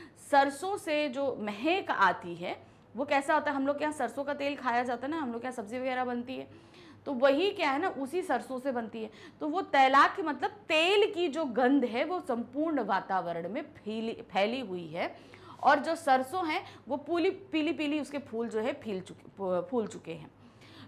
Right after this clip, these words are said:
"लो हरित धरा से झांक रही, नीलम की कली तीसी नीली।" तो अब यहाँ पर कह रहे हैं जो हर-, हरियाली धरती थी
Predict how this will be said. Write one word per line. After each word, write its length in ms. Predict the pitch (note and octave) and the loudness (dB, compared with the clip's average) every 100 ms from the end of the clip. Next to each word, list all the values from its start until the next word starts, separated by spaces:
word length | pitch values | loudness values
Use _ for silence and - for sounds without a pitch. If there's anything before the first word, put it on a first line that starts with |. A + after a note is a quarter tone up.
| G#3+ | 0
"लो 300 | C4 G4+ A4+ | 4 6 6
हरित 400 | D4+ D4 F#4 E4 | 6 4 4 -2
धरा 340 | C4+ C4+ C#4+ | 2 6 6
से 240 | C#4+ D4+ | 6 -2
झांक 420 | A3 G#3+ B3+ B3+ B3+ | -4 0 2 2 0
रही, 360 | A3+ A3 D4 | 0 -2 -2
नीलम 460 | C4+ A3 A3 B3+ D#4 | -2 -2 -2 -2 -2
की 200 | D4 C4 | -4 -8
कली 340 | - F#3+ D3+ | -4 -4 -4
तीसी 460 | D3 C4 A#3 - F#3+ | -6 -6 -6 -6 -10
नीली।" 440 | E3 D3+ D3+ - - - - - | -8 -10 -12 -18 -20 -20 -20 -4
तो 40 | A#3 | -2
अब 100 | A#3+ | 0
यहाँ 200 | B3+ C#4+ | 4 4
पर 180 | D4 D4 | 2 0
कह 160 | C#4+ | 2
रहे 120 | C#4 | 2
हैं 200 | F4+ - - - | 0 -6 -20 -18
जो 180 | F3+ E4+ | -2 2
हर-, 420 | C#4 A3 A#3 C4 | 2 6 8 8
हरियाली 640 | B3+ A#3 C#4 C#4+ D4 D#4 G#4 | 4 4 6 8 8 8 4
धरती 460 | C#4 C4 B3 C4+ A#3 | 2 -2 -2 -4 -6
थी 260 | - E3+ | -8 -14